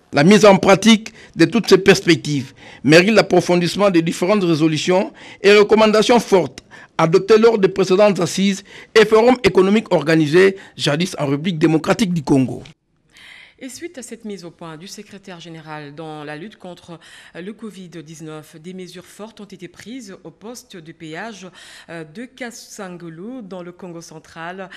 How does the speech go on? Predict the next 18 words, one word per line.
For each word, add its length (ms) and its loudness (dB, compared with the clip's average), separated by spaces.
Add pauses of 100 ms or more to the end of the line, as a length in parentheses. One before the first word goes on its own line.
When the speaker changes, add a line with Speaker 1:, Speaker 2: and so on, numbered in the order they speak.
(200)
Speaker 2:
et 80 -14
au 80 -14
poste 340 -18
frontalier 720 -16
de 340 -14
Mitendi 760 -16
ici 180 -18
à 60 -18
Kinshasa 560 -18 (320)
grâce 420 -18
au 60 -18
renforcement 640 -14
des 100 -18
structures 680 -18
et 80 -18
services 340 -18
de 80 -18
l'État 380 -14